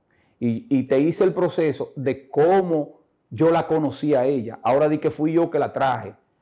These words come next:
Ahora me acusan de trata blanca de persona en el otro programa. Pero todo eso fue buscando los medios de revoltear de nuevo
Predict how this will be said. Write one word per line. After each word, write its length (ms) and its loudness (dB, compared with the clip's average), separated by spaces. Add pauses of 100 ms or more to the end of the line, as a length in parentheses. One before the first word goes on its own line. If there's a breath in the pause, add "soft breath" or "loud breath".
Ahora 200 2
me 100 0
acusan 400 0
de 80 0
trata 320 0
blanca 320 2
de 80 2
persona 400 -2
en 80 -2
el 100 2
otro 220 0
programa. 540 -2 (320 soft breath)
Pero 220 4
todo 320 4
eso 280 2
fue 160 -2
buscando 400 2
los 100 4
medios 520 0 (1600)
de 280 2
revoltear 1080 2
de 140 2
nuevo 640 2